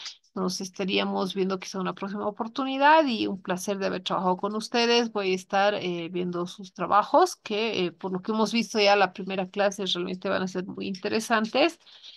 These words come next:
Y bueno, eh, recordarles que, eh, hay que seguirle dando continuidad a esto de la profundización de la lectura ya para cuando a ustedes les toque presentar ya su primer, eh, perfil, ¿no? Borrador.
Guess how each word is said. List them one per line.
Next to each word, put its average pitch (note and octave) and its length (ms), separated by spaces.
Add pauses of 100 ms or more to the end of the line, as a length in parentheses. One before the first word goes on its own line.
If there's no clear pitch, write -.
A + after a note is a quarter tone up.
(100)
Y C4+ 100
bueno, D4 460
eh, G#3+ 340
recordarles A3 800
que, G#3 380
eh, F3+ 40
hay F#3 160
que G3 160
seguirle G3+ 460
dando F#3+ 280
continuidad F#3 760
a F3 60
esto F3+ 280
de F3 140
la - 280
profundización F#3 840
de F#3 100
la C#3+ 180
lectura F3+ 560
ya F3 300
para A3 320
cuando F#3 240
a - 0
ustedes G3+ 400
les F#3 180
toque F#3 300
presentar F3+ 640
ya F3 240 (360)
su - 180
primer, F3+ 640
eh, F3+ 500
perfil, F3 460
¿no? - 240 (160)
Borrador. G3 520